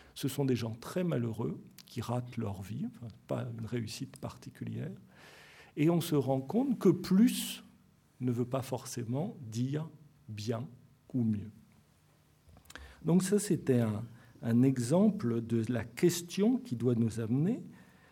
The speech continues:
qui est de savoir quelles normes, qui définit ces normes,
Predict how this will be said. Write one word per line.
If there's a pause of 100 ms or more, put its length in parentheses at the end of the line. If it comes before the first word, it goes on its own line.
(120)
qui
est
de
savoir
quelles
normes, (680)
qui
définit
ces
normes,